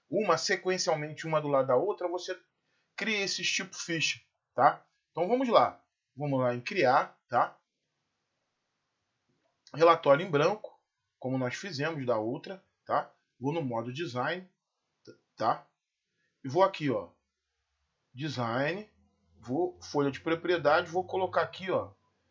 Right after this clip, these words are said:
estoque, de novo, tá? Vou colocar essa tabela estoque aqui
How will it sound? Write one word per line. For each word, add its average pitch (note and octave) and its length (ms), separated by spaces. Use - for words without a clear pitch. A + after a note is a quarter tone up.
estoque, - 680
de B2 60
novo, C3 360
tá? B2+ 280
Vou - 20
colocar A2 300
essa B2+ 140
tabela A#2+ 360
estoque A2 460
aqui C3 440